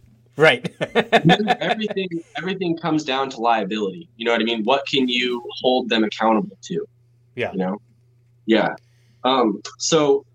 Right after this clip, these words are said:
Speaker 2: I love these last two. So these are eighteen U S C. They're kinda cumbersome, I know, but let me, let me read 'em out to you. So section
Speaker 1: Sure.
Speaker 2: two forty-one,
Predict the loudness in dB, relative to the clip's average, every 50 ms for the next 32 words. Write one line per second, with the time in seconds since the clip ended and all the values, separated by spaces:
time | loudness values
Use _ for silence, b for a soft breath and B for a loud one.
0 | _ -6 -2 -2 0 2 2 2 2 2 -2 -4 -4 -4 -2 0 0 0 0 -2
1 | -6 -12 -12 -12 -10 -8 -6 -4 -4 -4 -2 -4 -4 -4 -4 -4 -6 -6 -6 -6
2 | -4 -4 -2 -2 0 -2 -2 -2 -4 -6 -4 -2 -2 -2 0 -2 -4 -4 -2 0
3 | 0 0 0 -2 -2 -4 -2 -2 -2 -4 -4 -2 -2 0 0 0 0 0 0 -2
4 | -2 -4 -6 -2 2 2 2 2 0 0 0 2 2 2 2 0 0 -2 -4 -4
5 | -4 -4 -4 -4 -2 2 2 4 4 2 2 0 -2 -4 -2 -2 -2 0 -2 -2
6 | -2 0 0 -2 -2 -2 -4 -4 -4 -4 -4 -4 -2 0 0 0 0 -2 -2 -2
7 | 0 2 2 0 0